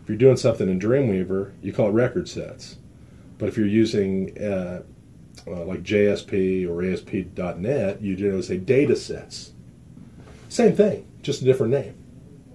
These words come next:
right? And so the, the hardest thing at first is realizing that different segments of the industry use different terms at times.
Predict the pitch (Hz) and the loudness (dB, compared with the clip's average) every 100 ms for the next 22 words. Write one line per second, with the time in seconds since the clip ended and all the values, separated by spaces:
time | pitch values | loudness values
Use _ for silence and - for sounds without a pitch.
0 | - 110 104 - - - - 123 - 131 | -6 -2 -2 -4 -14 -20 -2 0 6 6
1 | 120 - - - 180 185 151 117 - 147 | 6 -2 -8 0 2 2 2 0 2 0
2 | 143 - 98 - - - - 123 120 113 | 2 2 -2 -2 -14 -14 6 8 8 4
3 | 107 110 95 - 113 - 110 - - - | 2 0 -2 0 -2 0 -2 -4 -14 -16
4 | - - 117 107 110 - 95 98 104 - | -10 0 2 4 2 0 -2 -2 -2 -4
5 | 98 98 - 92 92 - 95 101 113 - | -4 -2 -2 -4 -4 -10 -6 -6 -6 -8
6 | 123 135 151 - | -6 -6 -8 -14